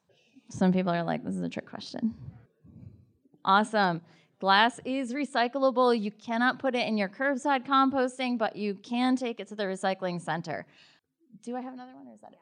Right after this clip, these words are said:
Oh, I have one on composting, 'cause we have composting programs, either curbside or you can do community composting. So we're wondering if these,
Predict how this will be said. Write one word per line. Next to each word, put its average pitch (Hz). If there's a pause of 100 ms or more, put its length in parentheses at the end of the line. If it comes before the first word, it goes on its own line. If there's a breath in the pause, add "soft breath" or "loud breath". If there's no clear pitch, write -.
(160)
Oh, 254
I -
have 247
one 254
on 190
composting, 175
'cause 190
we 226
have 202
composting 214
programs, 190
either 180
curbside 254
or 208
you 202
can 208
do 190
community 190
composting. 233
So 208
we're 202
wondering 220
if 196
these, 202